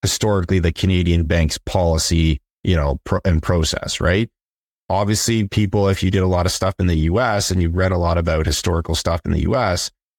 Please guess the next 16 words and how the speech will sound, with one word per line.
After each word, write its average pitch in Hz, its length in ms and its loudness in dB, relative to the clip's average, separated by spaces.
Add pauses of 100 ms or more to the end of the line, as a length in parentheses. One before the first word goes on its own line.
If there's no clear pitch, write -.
(260)
like, 76 300 -2
that's 90 260 -4
a 104 60 -8
bit 101 220 0
different 101 440 -2
because 92 320 0
their 92 160 0
banking 95 400 0
system's 90 500 -2
different. 87 460 -2 (160)
The 90 80 0
banks 90 640 -2 (720)
took - 160 0
a 92 40 4
different 87 360 0
approach - 420 -2